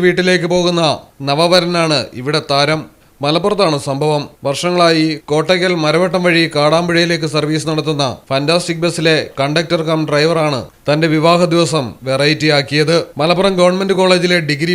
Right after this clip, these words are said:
വിദ്യാർത്ഥിനി ഫർഷിദയാണ് വധു. കോട്ടപ്പുറം ചേങ്ങോട്ടൂരാണ് ഇവരുടെ വീട്. ബസ് ജീവനക്കാരനായതിനാൽ തന്നെ ബസ് തന്നെ വിവാഹ വാഹനമാക്കണമെന്ന് ഷാക്കിറിന്റെ വലിയ ആഗ്രഹമായിരുന്നു. ഹർഷിതയോട് കാര്യം പറഞ്ഞപ്പോൾ ഡബിൾ ബെൽ അടിച്ച് സമ്മതം. ഉടമയോടും മാനേജരോടും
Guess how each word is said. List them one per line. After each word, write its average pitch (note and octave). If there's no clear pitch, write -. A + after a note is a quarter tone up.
വിദ്യാർത്ഥിനി E3
ഫർഷിദയാണ് D3
വധു. C#3+
കോട്ടപ്പുറം D#3
ചേങ്ങോട്ടൂരാണ് D#3
ഇവരുടെ C#3
വീട്. C3+
ബസ് D#3
ജീവനക്കാരനായതിനാൽ F#3
തന്നെ F3
ബസ് D#3
തന്നെ E3+
വിവാഹ D#3
വാഹനമാക്കണമെന്ന് D#3+
ഷാക്കിറിന്റെ D3+
വലിയ C#3
ആഗ്രഹമായിരുന്നു. C3+
ഹർഷിതയോട് F3+
കാര്യം E3+
പറഞ്ഞപ്പോൾ D#3
ഡബിൾ C#3+
ബെൽ D#3+
അടിച്ച് C3+
സമ്മതം. C3+
ഉടമയോടും F3
മാനേജരോടും E3+